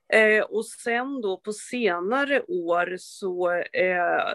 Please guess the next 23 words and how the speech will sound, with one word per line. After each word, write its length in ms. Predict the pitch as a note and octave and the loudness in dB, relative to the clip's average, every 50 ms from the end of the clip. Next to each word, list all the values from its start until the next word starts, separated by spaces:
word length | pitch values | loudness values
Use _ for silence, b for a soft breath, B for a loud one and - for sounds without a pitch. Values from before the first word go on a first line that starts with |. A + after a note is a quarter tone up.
| - A#2+ - - - - | -6 -6 -8 -10 -10 -4
när, 300 | E3 F#3+ G3+ F#3+ F#3 F3 - | 0 0 2 2 2 2 2
när 160 | F#3+ F#3 F#3 | 0 0 0
jag 160 | F#3 F#3 F3 | 0 -2 -4
då 80 | F3 F3 | -4 -4
läste 460 | F3+ F#3+ F#3+ F3+ E3+ - - - F#3 | -2 -2 -2 -2 -6 -10 -10 -10 -10
och 160 | E3+ - - | -10 -6 -4
även 320 | - F#3+ F3 - - F3 | -2 -2 -2 -2 -4 -6
recenserade 1080 | E3 F3 F3 - - - F3+ F3 - - - A3+ A#3+ C4 C#4 C#4 C4+ B3+ B3 A3+ G3+ G#3+ | -6 -6 -8 -8 -8 -8 -8 -8 -8 -6 -4 -2 0 2 2 2 4 4 4 4 4 0
hennes 720 | G#3 G#3 G3+ F#3 F3+ F3+ F3 F3+ - - - - - - - - | -2 0 -2 -4 -4 -6 -6 -8 -10 -16 -20 -18 -18 -16 -10 -6
senaste, 920 | B3 A#3 G#3+ F#3+ F3+ F#3 G#3 B3+ C#4+ C4 - - - _ - F#3+ F3 F3 | -2 0 0 0 2 2 0 0 0 -2 -4 -12 -16 _ -4 -4 -2 -2
Kärlekens 760 | - - - G#3+ G3+ F#3+ F3 F3 F3 _ - F#3 F3+ F3+ - - | -4 -4 0 2 2 2 0 -2 -6 _ -6 -6 -6 -6 -6 -4
Antarktis, 1200 | - F#3 F#3 - - - B3+ C#4+ D4 C#4+ C4 _ - - _ - G#3+ G3+ G3 - - - - - b b b b b b b b b b b - | -4 -4 -4 -6 -2 0 2 2 2 0 -2 _ -10 -12 _ 0 0 0 0 -4 -14 -16 -18 -20 b b b b b b b b b b b -10
så 180 | - - A3 | -2 0 0
tyckte 360 | G#3 - - G#3+ - - - | 0 0 -4 -6 -6 0 2
jag 120 | G#3 G#3 G#3 | 2 4 4
inte 340 | G#3 G3+ F3+ - - - - | 2 0 0 -4 -6 -8 -2
alls 640 | - - G#3+ B3+ A#3+ G#3+ F#3+ F3+ - - - - - - | 0 2 4 4 4 2 0 -4 -6 -12 -18 -14 -10 -6
om 420 | - D3 F3+ F3+ F3 F3 F3 E3+ E3+ | -4 -4 -4 -4 -6 -8 -6 -2 2
den. 540 | B3+ C#4 B3+ F#3+ - D#3+ E3 F3 F#3 F#3+ G3 | 2 4 4 2 0 -2 -2 -2 -2 -4 -4
Så 140 | - - | -2 -4
att 120 | G#3+ G#3 _ - | -6 -4 _ -2
det, 240 | A3+ A3+ A#3+ A#3+ | 0 2 4 4
ja. 420 | A#3+ A3+ A3 G#3+ A3+ A#3 B3+ D4 | 4 2 2 0 0 0 -2 -4